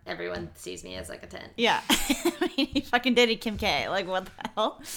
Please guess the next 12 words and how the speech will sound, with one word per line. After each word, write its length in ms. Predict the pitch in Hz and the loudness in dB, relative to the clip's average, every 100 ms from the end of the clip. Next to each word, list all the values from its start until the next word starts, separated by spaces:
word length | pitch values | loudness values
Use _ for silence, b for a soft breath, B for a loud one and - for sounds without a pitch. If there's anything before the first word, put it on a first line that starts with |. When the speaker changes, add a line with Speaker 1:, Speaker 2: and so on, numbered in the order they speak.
| B | B
Speaker 1:
Yeah. 760 | 202 - - - 277 269 262 254 | -10 -12 2 12 12 12 12 12
Speaker 2:
Um, 300 | 233 240 240 | 6 2 0
Carey 280 | - 302 277 | 4 6 8
Mulligan 500 | 269 277 294 311 359 | 6 6 4 2 -2
had 300 | - 262 254 | 0 2 2
her 100 | 240 | 2
third 300 | 240 214 196 | -2 -4 -2
baby 240 | 202 233 | -2 0
with 160 | 233 220 | -2 -2
Marcus 320 | 185 196 - | -6 -8 -10
Mumford, 500 | 170 226 147 165 | -10 -8 -6 -4
which 80 | 269 | -4